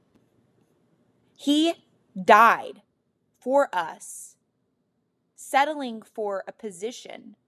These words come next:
that was much lesser than he quote unquote deserved. Obviously, he was God, so he deserved the most appreciation, the most love, the most known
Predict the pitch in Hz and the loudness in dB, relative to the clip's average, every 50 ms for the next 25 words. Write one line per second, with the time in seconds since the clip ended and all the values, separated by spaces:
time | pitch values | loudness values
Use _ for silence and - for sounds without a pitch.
0 | _ _ _ _ - 185 165 165 196 196 185 196 180 185 208 240 247 - - 208 | _ _ _ _ -8 -6 -6 -4 -6 -6 -8 -10 -12 -4 -4 -4 -4 -4 -12 -6
1 | 202 240 302 359 - - 226 196 180 180 180 - _ _ _ _ _ 208 196 190 | -4 -4 -4 -4 -6 -8 -8 -8 -6 -8 -10 -14 _ _ _ _ _ 0 0 0
2 | 190 185 - 196 185 _ - _ - 202 202 208 202 196 185 - - 196 170 170 | -2 -10 -18 -20 -20 _ -12 _ -6 -4 -4 -6 -8 -12 -14 -8 -6 -4 -4 -4
3 | 170 175 170 160 156 - 165 156 156 - - - _ _ _ - - _ _ _ | -6 -8 -18 -18 -12 -10 -10 -10 -10 -12 -16 -20 _ _ _ -20 -20 _ _ _
4 | _ _ _ _ _ _ - 214 254 269 254 285 277 254 - - 233 214 214 - | _ _ _ _ _ _ 4 6 6 6 4 -4 -10 -10 -12 -14 -14 -14 -14 -16
5 | - 196 170 165 165 160 165 _ 170 156 143 135 - - 196 - _ _ _ _ | -18 -18 -16 -16 -18 -18 -8 _ -4 -4 -4 -4 -6 -10 -12 -16 _ _ _ _
6 | _ - 226 208 226 - - 240 247 214 247 240 208 214 190 185 180 185 185 180 | _ -6 -4 -4 -4 -4 -8 -8 -4 -4 -6 -4 0 -2 0 0 -2 -6 -8 -10
7 | - - _ _ _ _ _ _ _ _ _ _ _ _ 226 208 196 190 180 175 | -18 -20 _ _ _ _ _ _ _ _ _ _ _ _ -20 -20 -20 -20 -20 -20
8 | 175 170 196 214 202 208 214 214 214 226 262 - - 220 214 - - - 202 196 | -12 -6 -6 -4 -4 0 2 2 2 2 -2 -4 -8 -10 -10 -10 -12 -12 -12 -12
9 | - - 180 170 160 165 175 - - 180 160 165 - _ - _ _ _ 220 220 | -12 -10 -10 -8 -8 -8 -12 -10 -10 -10 -10 -10 -16 _ -20 _ _ _ -2 2
10 | 220 220 233 262 247 - - 214 190 170 165 165 165 165 165 170 _ _ _ _ | 4 4 4 2 0 -6 -10 -2 2 4 6 6 4 2 0 -6 _ _ _ _
11 | _ _ 220 214 226 247 247 269 269 - - - 196 202 196 202 196 190 196 208 | _ _ -4 0 0 0 0 0 -4 -8 -16 -14 -12 -12 -8 -4 -2 -2 0 0
12 | 226 233 247 254 254 285 | -2 -4 -4 -4 -6 -8